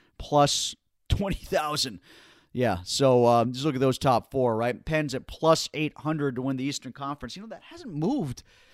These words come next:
as much as I expected with this ridiculous hot streak the Penguins are on. I guess people are just looking at what they've done or what they haven't done in the postseason, perhaps rightfully so. And the questions around Jarry. Two Florida teams,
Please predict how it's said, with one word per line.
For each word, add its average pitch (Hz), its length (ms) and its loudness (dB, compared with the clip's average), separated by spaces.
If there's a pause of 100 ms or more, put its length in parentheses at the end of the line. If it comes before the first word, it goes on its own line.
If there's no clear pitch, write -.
(140)
as 135 140 -8
much 220 200 -2
as 190 80 -8
I 160 100 4
expected 151 580 -6
with 120 100 -4
this 135 160 -4
ridiculous 127 600 -2
hot 175 260 2
streak 127 300 -8
the 98 80 -10
Penguins 143 360 -6
are 117 120 -6
on. 123 200 -4
I 113 40 -8
guess 131 120 -10
people 131 300 -6
are 127 40 -6
just 117 140 -10
looking 127 260 -6
at 104 80 -8
what 123 180 -8
they've 113 180 -6
done 123 220 -2
or 117 40 -4
what 117 140 -6
they 95 120 -8
haven't 127 360 -6
done 123 160 -2
in 113 60 -4
the 113 60 -10
postseason, 208 520 -6
perhaps 269 300 -4
rightfully 170 340 -6
so. 127 340 -2 (380)
And 131 80 -8
the 135 60 -8
questions 139 420 0
around 127 300 -2
Jarry. 127 400 -2 (880)
Two 175 160 -4
Florida 147 320 2
teams, 135 360 -6